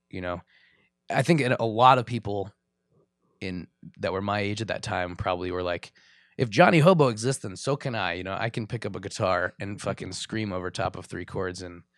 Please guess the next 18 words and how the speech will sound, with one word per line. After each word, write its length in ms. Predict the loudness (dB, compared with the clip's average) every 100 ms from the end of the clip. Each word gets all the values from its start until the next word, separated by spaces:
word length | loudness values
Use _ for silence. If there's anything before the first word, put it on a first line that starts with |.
| _ _ _
say 200 | 4 6
what 100 | 6
I 20 |
wanna 180 | 4 0
say." 280 | 2 4 4
And 80 | 4
I, 120 | 2
like, 200 | 0 0
already 280 | 4 6 6
had 120 | 2
been 220 | -2 -8 -8
writing 340 | 0 0 0
a 40 | -2
lot 160 | -2
of 160 | -2 -4
poetry 440 | -2 -2 -4 -8 -8
and, 160 | -10
and 200 | -12 -12